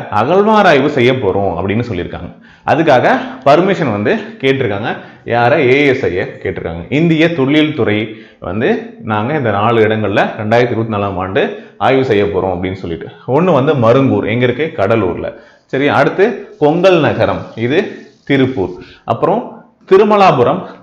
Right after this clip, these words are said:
தென்காசி. அப்புறம் சென்னானூர், கிருஷ்ணகிரி. சரிங்களா? So, இந்த இடங்கள்ல, நான்கு இடங்கள்ல அகழ்வாய்வு செய்வதற்காக கேட்டிருக்காங்க. So, இதை நோட் பண்ணிக்கோங்க. அகழ்வாய்வு சம்பந்தமான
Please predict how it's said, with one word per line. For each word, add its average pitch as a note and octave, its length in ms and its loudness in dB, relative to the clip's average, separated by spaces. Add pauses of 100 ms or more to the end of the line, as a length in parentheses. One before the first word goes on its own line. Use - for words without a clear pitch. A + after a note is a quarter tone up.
தென்காசி. C#3 600 0 (420)
அப்புறம் C#3 300 0 (560)
சென்னானூர், F#3 640 4 (440)
கிருஷ்ணகிரி. C3+ 540 -2 (380)
சரிங்களா? A2+ 300 -2 (120)
So, A#2+ 80 -2 (160)
இந்த D#3+ 180 0 (140)
இடங்கள்ல, A2 400 0 (100)
நான்கு B2+ 380 -2
இடங்கள்ல G#2 440 0 (400)
அகழ்வாய்வு C#3 460 2
செய்வதற்காக G2+ 580 -4
கேட்டிருக்காங்க. F#2 460 -8 (140)
So, G#2+ 180 -6
இதை G#2+ 180 2
நோட் G2+ 240 -4
பண்ணிக்கோங்க. E2+ 380 -10 (380)
அகழ்வாய்வு C#3+ 600 2
சம்பந்தமான G#2+ 580 -2